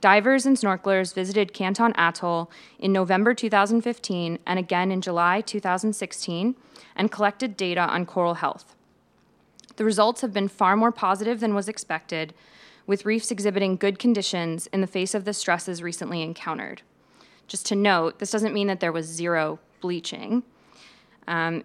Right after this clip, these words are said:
but that the status of Canton Lagoon is much better than was expected in light of the news of widespread and catastrophic bleaching around the world. noaa, the National Oceanic and Atmospheric Association,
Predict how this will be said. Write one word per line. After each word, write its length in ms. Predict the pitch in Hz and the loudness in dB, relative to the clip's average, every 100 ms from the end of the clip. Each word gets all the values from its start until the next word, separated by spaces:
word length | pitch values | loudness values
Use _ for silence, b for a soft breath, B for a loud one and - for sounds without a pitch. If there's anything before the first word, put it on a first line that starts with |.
| _ 180 | _ -2
but 180 | 202 190 | 0 2
that 180 | 180 - | 0 0
the 60 | |
status 600 | 185 - 208 202 208 196 - | -6 2 8 8 8 4 -2
of 140 | 202 | -8
Canton 480 | - 196 185 185 175 | -6 -6 -4 -4 -4
Lagoon 440 | 165 190 180 170 | -4 -2 -2 -2
is 140 | - 180 | -4 -4
much 220 | 170 - - | -6 -6 -2
better 260 | 180 196 | 2 2
than 160 | 196 185 | 0 -2
was 140 | 175 | -4
expected 680 | 175 - - 180 - 294 302 | -8 -12 -8 -10 -6 -4 -4
in 180 | - 214 | 0 2
light 200 | 202 196 | 4 4
of 100 | 208 | 2
the 80 | 226 | 2
news 320 | 208 185 175 | 2 2 -2
of 160 | - 170 | -6 -8
widespread 720 | 165 165 196 190 - 175 170 | -2 0 0 -2 0 2 2
and 160 | 180 | -4
catastrophic 760 | - 190 180 190 190 180 175 - | -6 -4 -4 0 -2 -2 -4 -10
bleaching 320 | 180 170 165 | -10 -8 -6
around 300 | 156 156 151 | -4 -4 -4
the 60 | 156 | -8
world. 420 | 160 139 - - B B B B 202 | -8 -8 -10 -18 B B B B 2
noaa, 540 | 214 220 185 160 165 | 6 8 8 6 2
the 80 | 190 | -2
National 420 | 185 180 180 196 | 4 4 2 -4
Oceanic 520 | 190 175 185 175 175 175 | -4 -4 -2 -2 -2 -4
and 100 | 165 | -4
Atmospheric 560 | - 190 - 190 185 | -4 -8 -4 -2 -2
Association, 840 | 180 180 165 - 160 160 170 160 | -6 -8 -8 -8 -8 -6 -6 -6